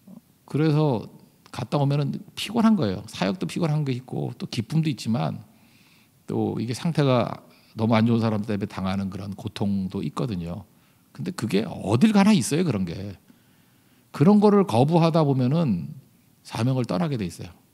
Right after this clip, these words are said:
이거 왜 해? 왜 선지자들 보세요. 가-, 가는 곳마다 핍박이 있었잖아요.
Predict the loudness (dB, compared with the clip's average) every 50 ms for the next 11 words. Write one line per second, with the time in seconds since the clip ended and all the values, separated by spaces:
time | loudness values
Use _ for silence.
0 | _ _ _ -12 -8 -4 -4 -2 -2 -2 -4 -6 -8 -10 -14 _ _ _ _ _
1 | _ _ _ _ _ _ -8 -4 0 2 2 4 4 4 2 2 2 2 2 2
2 | 0 -2 0 -2 -2 -2 0 2 4 4 4 4 2 0 -2 -4 -4 -2 -2 -2
3 | -2 -4 -6 -8 -8 -8 -10